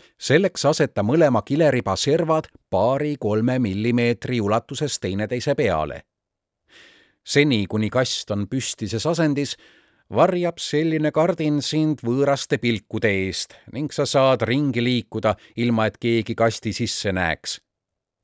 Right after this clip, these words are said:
Kui kasti pisutki kallutada, avaneb kardinapilu ja sa saad välja piiluda. See on lihtne, kuid äärmiselt peen leiutis.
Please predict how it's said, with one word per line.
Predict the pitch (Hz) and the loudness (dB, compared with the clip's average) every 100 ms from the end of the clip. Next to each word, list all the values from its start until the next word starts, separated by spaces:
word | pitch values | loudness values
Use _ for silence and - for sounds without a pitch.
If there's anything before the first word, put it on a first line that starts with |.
| _ _ _ _ _ - | _ _ _ _ _ -6
Kui | 92 90 85 | -2 0 2
kasti | 104 107 - - 95 | 2 2 -2 -6 -8
pisutki | - 123 107 - - 101 | -4 -2 -2 -6 -12 -4
kallutada, | 156 202 151 95 - 87 78 62 - _ - _ _ _ - | 0 2 0 -4 -6 -6 -4 -8 -10 _ -20 _ _ _ -2
avaneb | 135 117 80 78 80 - | 2 2 0 -2 -8 0
kardinapilu | 110 117 110 92 90 104 98 82 - _ - | 2 2 0 -4 -2 -2 -4 -6 -10 _ -4
ja | 143 | -2
sa | 180 | -2
saad | 160 160 - | 0 0 2
välja | 101 98 98 92 | 0 0 0 0
piiluda. | 90 107 98 92 92 90 _ _ _ _ _ _ _ - _ _ _ _ _ | 0 0 -2 -2 -2 -4 _ _ _ _ _ _ _ -20 _ _ _ _ _
See | - 98 | -4 -2
on | 92 127 | -2 -4
lihtne, | 156 - 85 73 _ _ - - | -10 -10 -10 -10 _ _ -20 -4
kuid | 113 - | -4 -4
äärmiselt | - 156 185 123 123 - 110 - | -4 -2 0 -2 -2 2 0 0
peen | 135 131 98 | 0 0 0
leiutis. | 98 95 64 - - - | 0 -2 -4 -14 -14 -12